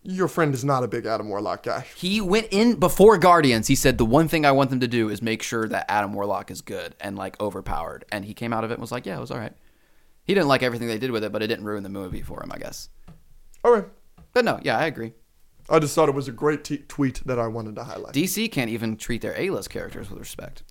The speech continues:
Speaker 1: Until James Gunn.
Speaker 2: Until James Gunn.
Speaker 1: We'll see in Flash. I will see in Flash. You've already seen Flash.
Speaker 2: Yeah. When are you seeing?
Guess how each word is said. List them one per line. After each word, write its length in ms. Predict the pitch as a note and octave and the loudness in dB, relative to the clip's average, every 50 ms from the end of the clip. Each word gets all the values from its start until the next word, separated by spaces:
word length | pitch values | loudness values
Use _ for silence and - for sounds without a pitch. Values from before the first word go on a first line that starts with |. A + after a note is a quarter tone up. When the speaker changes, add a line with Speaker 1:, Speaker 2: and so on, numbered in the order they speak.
| - - - | -8 -4 -2
Speaker 1:
Until 320 | C3 B2 - - B2 A2+ | -2 -2 -2 -4 -4 -4
James 300 | G2 - A#2 A2+ A#2 - | -4 -4 -8 -8 -8 -8
Gunn. 220 | - E3 F3+ - - - - - - - - - - | -8 -8 -6 -6 -4 -4 -4 -4 -6 -8 -12 -18 -18
Speaker 2:
Until 300 | - F2+ - - - F#2+ | -18 -18 -16 -16 -16 -16
James 280 | F2+ - F#2 G2 G#2 - | -12 -12 -10 -10 -10 -10
Gunn. 220 | - B2+ D3+ C3 - - - - - - - - - - - - - - - - - - - - | -10 -10 -10 -10 -12 -16 -20 -20 -20 -20 -20 -20 -16 -14 -12 -12 -12 -14 -18 -20 -20 -20 -14 -4
Speaker 1:
We'll 180 | - C#3+ D#3 D3 | 2 4 4 4
see 180 | - - E3+ | 4 2 2
in 100 | E3 D#3 | 2 2
Flash. 400 | C#3 D3+ E3+ F3 F3+ D3+ B2 - - | 4 6 8 8 8 8 6 4 4
I 140 | - D3+ E3+ | 6 8 8
will 120 | D#3+ D3 | 8 6
see 180 | C#3 - - C3+ | 4 2 2 0
in 80 | B2 A2+ | 0 0
Flash. 300 | - C#3 C3 A#2+ B2 - | -2 -2 -2 -2 -2 -2
You've 120 | C#3 C3 B2 | -2 0 2
already 260 | B2+ A#2+ A#2+ A#2 B2 | 2 2 2 0 0
seen 240 | A#2+ - D#3+ D#3 C3 | -2 -2 -2 -2 -2
Flash. 460 | A2 A#2+ A#2+ A#2+ A2+ B2+ C#3+ - - - A#2 | -4 -4 -4 -2 -4 -4 -6 -6 -6 -6 -6
Speaker 2:
Yeah. 200 | G#2+ A2 G#2+ F#2 - _ _ _ - | -8 -10 -12 -12 -14 _ _ _ -8
When 120 | A2+ A#2 | -6 -6
are 40 | A#2+ | -4
you 100 | B2 B2 | -4 -6
seeing? 580 | B2 - - C#3+ C#3+ C#3+ C#3+ C#3+ C#3 C#3 C#3+ | -8 -8 -10 -10 -10 -8 -8 -10 -10 -10 -12